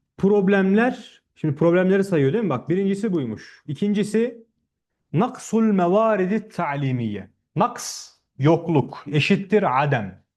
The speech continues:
değil mi? Yokluk. Naksul mevaridi ta'lim. Mevarit, mevrit kelimesinin çoğulu eşittir mastar, yani kaynak. Mevarit çoğulu gelecek. El mevaridi ta'limiye, eğitsel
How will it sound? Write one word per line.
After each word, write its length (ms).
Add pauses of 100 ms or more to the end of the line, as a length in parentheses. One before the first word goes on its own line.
değil 100
mi? 260 (480)
Yokluk. 640 (320)
Naksul 420
mevaridi 760
ta'lim. 360
Mevarit, 520
mevrit 500
kelimesinin 520
çoğulu 680 (260)
eşittir 500
mastar, 880
yani 480 (300)
kaynak. 580 (520)
Mevarit 560
çoğulu 320
gelecek. 480 (180)
El 100
mevaridi 500
ta'limiye, 560
eğitsel 1120